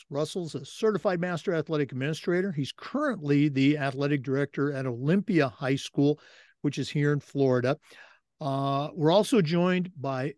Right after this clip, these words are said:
Jody Phillips. Uh, Jody's a, a certified athletic administrator, longtime,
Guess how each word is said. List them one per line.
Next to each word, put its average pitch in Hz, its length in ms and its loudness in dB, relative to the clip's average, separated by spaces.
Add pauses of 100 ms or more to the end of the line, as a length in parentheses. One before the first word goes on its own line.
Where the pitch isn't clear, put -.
Jody 160 420 2
Phillips. - 800 -2
Uh, 131 560 -6
Jody's 147 500 0
a, 139 120 -2
a 143 380 -14
certified 185 540 2
athletic 156 440 0
administrator, 156 680 -2 (420)
longtime, 175 880 0